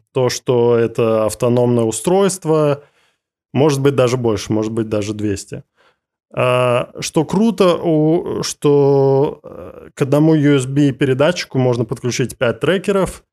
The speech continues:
Пять трекеров — это full body tracking, это две ноги, две руки и, э, на пояс.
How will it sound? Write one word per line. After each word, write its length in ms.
Пять 200
трекеров — 480
это 140
full 180
body 320
tracking, 460
это 580
две 300
ноги, 380
две 200
руки 640
и, 680
э, 460
на 340
пояс. 520